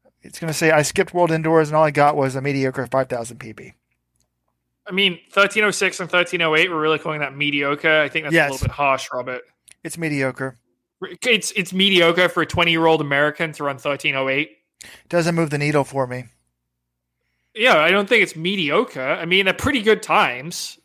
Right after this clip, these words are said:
Speaker 2: It, <sighs> I don't know. It, like, the outcome of the race, like, the fact that basically they, the only thing that mattered was whether they got the standard or not, and they did. But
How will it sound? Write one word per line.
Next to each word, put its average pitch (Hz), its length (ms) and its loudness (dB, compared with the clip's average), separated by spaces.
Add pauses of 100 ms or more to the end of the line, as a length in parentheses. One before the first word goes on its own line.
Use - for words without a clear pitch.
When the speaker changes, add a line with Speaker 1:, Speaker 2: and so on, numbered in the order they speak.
Speaker 2:
It, 151 120 -8 (380)
<sighs> - 340 -20
I - 120 -6 (1900)
don't 160 100 2
know. 127 280 2 (320)
It, 175 160 -16
like, 190 180 0
the 202 120 0
outcome 202 400 2
of 175 60 -2
the 170 80 -8
race, 180 360 0
like, 165 200 -2
the 170 60 -6
fact 190 240 0
that 190 180 -4
basically 202 320 0
they, 175 320 -4 (180)
the 170 120 -4
only 180 140 -2
thing 180 180 -4
that 156 100 -12
mattered 165 260 0
was 151 140 -8
whether 151 180 -2
they 151 120 -2
got 147 160 -2
the 147 60 -10
standard 151 360 0
or 156 40 -4
not, 165 200 2
and 151 100 -6
they 135 80 -4
did. 151 360 -2
But 147 200 2